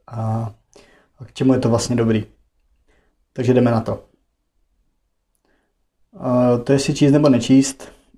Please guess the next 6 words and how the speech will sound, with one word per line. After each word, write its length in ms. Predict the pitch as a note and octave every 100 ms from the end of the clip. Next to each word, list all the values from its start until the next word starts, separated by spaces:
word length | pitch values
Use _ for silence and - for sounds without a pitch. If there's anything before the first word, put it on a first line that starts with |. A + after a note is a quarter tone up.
| _
mm, 460 | B2+ A#2+ A#2+ A#2 A2 - _ -
za 160 | B2+
mě 380 | B2+ B2+ B2+ A#2 - - _
určitě 400 | - - B2 B2+
číst, 460 | - A#2 A#2 - - _ _ _
protože 640 | A2 - G#2 A#2 A2+ A2